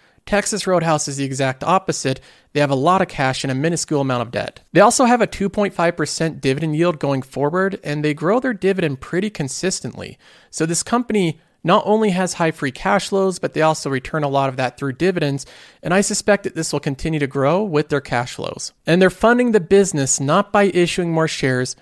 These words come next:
They don't have to dilute the shareholder, and unlike a lot of tech companies that have to pay their employees with a ton of stock,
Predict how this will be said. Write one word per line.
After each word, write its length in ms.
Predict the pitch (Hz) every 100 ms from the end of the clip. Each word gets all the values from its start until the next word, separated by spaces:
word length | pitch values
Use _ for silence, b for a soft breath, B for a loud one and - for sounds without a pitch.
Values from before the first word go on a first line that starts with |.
| b
They 120 | 143
don't 100 | 175
have 160 | 208 -
to 80 | 185
dilute 400 | 165 147 175 180
the 80 |
shareholder, 640 | 165 - 135 127 127 127 131 B
and 120 | 156 -
unlike 340 | 214 226 233
a 40 | 202
lot 160 | 196
of 80 | 180
tech 240 | - 180
companies 360 | - 147 135 135
that 60 | 131
have 140 | 151
to 60 | 147
pay 220 | - 190
their 120 | 202
employees 520 | 175 - 185 185 160
with 120 | 143 139
a 60 |
ton 320 | 135 - 180
of 100 | 160
stock, 440 | - - 196 180